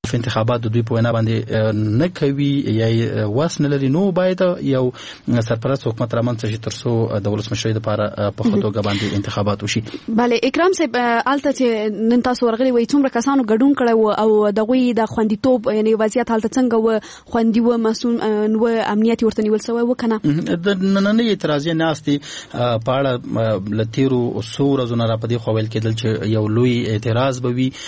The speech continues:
Speaker 1: اه، خو په هغه اندازه چې، اه، م، په، اه، څومره کار چې ورته شوی، څومره یې په اړه ویل کېدل، هغومره لوی اعتراض نه و. اه، م، غازي سټیډیوم تقریباً، اه،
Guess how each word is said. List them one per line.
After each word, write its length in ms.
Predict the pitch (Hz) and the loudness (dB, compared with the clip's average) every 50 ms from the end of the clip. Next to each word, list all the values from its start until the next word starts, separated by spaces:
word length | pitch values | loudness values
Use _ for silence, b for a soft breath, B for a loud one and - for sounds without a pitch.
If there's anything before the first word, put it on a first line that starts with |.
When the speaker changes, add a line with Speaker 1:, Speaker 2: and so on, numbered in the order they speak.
| B B B B | B B B B
Speaker 1:
اه، 260 | - 113 113 110 - 113 | -2 -2 0 0 -2 -4
خو 180 | 113 - 135 | -4 -4 -4
په 120 | 120 143 139 | -2 -2 -2
هغه 140 | 147 143 | 0 0
اندازه 280 | 135 131 127 127 127 139 | 0 0 0 0 -2 -2
چې، 380 | 139 - - 131 127 - - - | -4 -2 -2 0 0 0 -2 -2
اه، 260 | 123 113 113 113 110 113 - - | -2 0 0 0 -2 -4 -6 -6
م، 100 | 101 107 | -4 -2
په، 280 | 107 107 110 113 113 110 | 0 0 -2 -2 -2 -4
اه، 1080 | 104 107 113 110 113 113 113 113 110 107 104 110 110 110 110 107 104 107 107 107 107 104 - - 107 107 110 - | -4 -4 -6 -4 -2 0 0 0 0 -2 -2 -2 -2 -2 -2 -2 -2 -2 -2 -2 -2 -4 -6 -8 -10 -10 -6 -2
څومره 340 | - 123 120 117 113 113 113 | 0 2 2 2 2 0 0
کار 200 | - 131 120 113 | -2 -2 -2 -2
چې 120 | 113 - | -2 -2
ورته 200 | 117 110 107 110 | -2 -2 -2 -4
شوی، 220 | 110 - 120 110 110 | -2 -2 0 0 0
څومره 280 | 113 - 117 113 110 | 0 0 0 2 2
یې 120 | 110 107 104 | 0 -2 -2
په 140 | - 110 | -2 -2
اړه 120 | 110 117 117 | 0 0 0
ویل 200 | 110 110 110 107 | 0 0 0 -2
کېدل، 380 | 110 117 110 120 123 120 113 | -2 -2 0 0 0 0 0
هغومره 360 | - 107 110 110 123 131 127 123 | 0 0 0 2 2 2 2 2
لوی 400 | 120 127 143 160 156 147 - - | 2 2 2 2 2 2 0 -2
اعتراض 460 | 120 120 113 131 127 139 143 135 139 | -4 -4 -4 -2 -2 -2 0 0 0
نه 100 | 151 180 | 0 0
و. 260 | 202 220 226 214 208 208 B B B B B - 139 | 0 0 -2 -4 -6 -6 B B B B B -4 -2
اه، 160 | 135 135 127 131 | 0 0 0 -2
م، 680 | 151 139 127 127 131 - - 120 117 117 113 113 117 113 | -2 -2 0 0 0 0 0 0 0 0 0 0 0 0
غازي 300 | 113 117 120 120 135 156 | 0 0 0 0 0 -2
سټیډیوم 520 | 151 - - 139 127 143 156 160 151 139 - | -4 -4 -4 -2 0 0 2 2 0 -2 -2
تقریباً، 680 | 135 113 - - 131 139 139 131 135 135 139 139 143 - - | -4 -6 -2 0 0 0 2 2 2 2 2 0 0 -2 -4
اه، 260 | 117 113 110 110 | -4 -2 -2 -2